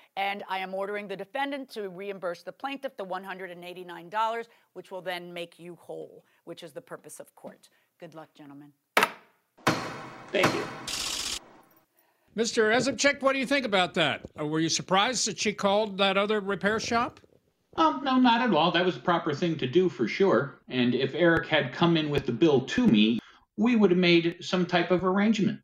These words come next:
Speaker 2: That would have been no problem whatsoever. We're upfront and honest business guys, and mistakes can happen.
Speaker 3: Okay.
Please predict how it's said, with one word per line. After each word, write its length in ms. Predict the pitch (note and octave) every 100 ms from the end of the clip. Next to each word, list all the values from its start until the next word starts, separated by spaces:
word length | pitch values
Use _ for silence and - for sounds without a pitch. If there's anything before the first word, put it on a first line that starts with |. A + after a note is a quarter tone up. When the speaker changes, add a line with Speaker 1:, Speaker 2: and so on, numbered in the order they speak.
| -
Speaker 2:
That 260 | C#3+ D3
would 100 | D#3+
have 80 | D#3+
been 180 | D#3+ E3+
no 140 | F3
problem 320 | E3+ E3+ E3+ E3
whatsoever. 440 | D#3+ G#3 G#3 -
We're 380 | G#2+ B2+ E3+ F3 - _ -
upfront 460 | D3 - - D3+ E3
and 140 | D#3
honest 380 | A#2+ A#2 C#3 -
business 340 | A#2+ A#2+ B2+ -
guys, 360 | A2 C#3+ - -
and 80 | D3
mistakes 420 | - - A#2 -
can 140 | D#3+
happen. 380 | E3+ G#3 - - - _ _
Speaker 3:
Okay. 320 | D#3 D#3 D#3